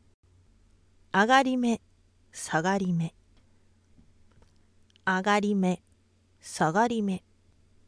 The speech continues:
ぐるっと回って、ねえこの目。上がり目は怒り目。上がり目をしたらば、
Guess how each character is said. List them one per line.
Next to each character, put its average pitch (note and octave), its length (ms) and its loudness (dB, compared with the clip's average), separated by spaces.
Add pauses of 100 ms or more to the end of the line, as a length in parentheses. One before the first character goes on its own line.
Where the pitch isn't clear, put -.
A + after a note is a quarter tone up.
(1160)
ぐ F#3 180 6
る B3+ 100 2
っ F4 40 2 (220)
と A3+ 160 2
回 E3+ 400 0
っ - 20 -18 (220)
て、 F3 220 -6 (540)
ね B3+ 420 0
え D#4 40 -2
こ G3 240 -4
の D3+ 200 -4
目。 E3+ 260 -2 (1600)
上 G3+ 180 4
が A#3+ 180 2
り C4 140 -4
目 A#3+ 180 -2
は G#3+ 240 -4 (280)
怒 F3 380 -2
り G3 140 0
目。 F3+ 240 -2 (1700)
上 F#3 180 0
が G#3+ 160 4
り A3+ 160 0
目 A3 220 0
を G#3 160 0
し - 180 -6
た A3 180 -4
ら G3 160 0
ば、 C#3+ 240 -10